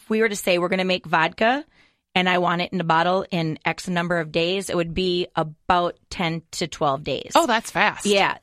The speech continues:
Speaker 1: because what you're doing is you're actually then cooking the grain. You know,
Speaker 2: Yep.
Speaker 1: you're making this big bowl of cream of wheat. And what we're trying to do is, not trying, we need to get that complex carb into a simple sugar.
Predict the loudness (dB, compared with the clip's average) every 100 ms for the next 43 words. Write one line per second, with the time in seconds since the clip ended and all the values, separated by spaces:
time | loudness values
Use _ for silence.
0 | -4 -4 0 -2 0 -2 -2 -2 0 0
1 | -2 -2 0 2 2 0 -2 0 0 -2
2 | -4 -8 _ -4 -2 0 -2 0 0 0
3 | 0 -2 0 2 2 2 0 -2 -4 -2
4 | -2 0 2 2 0 -2 -2 0 0 -2
5 | -4 -10 -20 -4 0 2 2 -2 -2 -2
6 | 0 0 -2 -2 -2 0 -2 0 0 0
7 | -2 -4 -4 -2 0 0 -2 -6 -4 -4
8 | -2 -2 -4 -6 -4 -4 -6 -12 -18 -4
9 | 0 0 -2 -2 -2 -2 -2 -2 0 -4
10 | -4 -6 0 0 0 -2 -2 -2 -2 -4
11 | -4 -4 -2 -2 -4